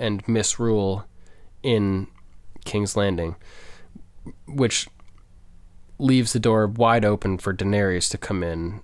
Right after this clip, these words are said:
um, eventually when she gets to the Seven Kingdoms, which, who knows? It could be episode one, episode two of next season. She's probably gonna have to deal with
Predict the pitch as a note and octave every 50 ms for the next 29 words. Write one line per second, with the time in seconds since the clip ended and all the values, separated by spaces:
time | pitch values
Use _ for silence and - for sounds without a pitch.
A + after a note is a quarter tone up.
0 | - - F#2+ G2 F#2 F2 F2 E2+ - - G2 G#2+ G2+ G#2 G2 - F#2+ F2+ F2+ F2+
1 | F2 F2 F2 F2+ F2 - - G2+ G2 F#2+ F2+ F2 - F2+ F2+ - - - G#2+ G2
2 | F#2+ - - G#2 F#2+ F#2+ F#2+ - B2 C#3+ C3+ G#2+ E2+ - - G#2 - - - C3+
3 | C3+ D3 B2 F#2+ E2+ - - - - - - - - - - - A2 A2 - -
4 | A#2+ A#2 - A#2+ A#2 G#2 F#2+ G#2+ - - - B2 A2+ G2+ G#2+ A#2 A#2+ A#2+ A#2 A#2
5 | F#2+ E2+ - - - A2+ G#2 - - - - B2 B2 A#2+ A#2 A#2+ A#2 A#2+ A2+ -
6 | F#2 G2+ G#2 G#2 G#2 G2 - A2 G#2 G#2+ - - - - A#2 A2+ G2+ G2+ F2+ F2
7 | F2+ - - A#2 G#2 - - C3 A#2+ A#2 G#2+ G#2 G#2 G#2+ G#2 G#2+ - - G2+ A2
8 | A2 A2 A2 G#2+ G#2 G2+ G2+ G2 F#2+ F#2+ - -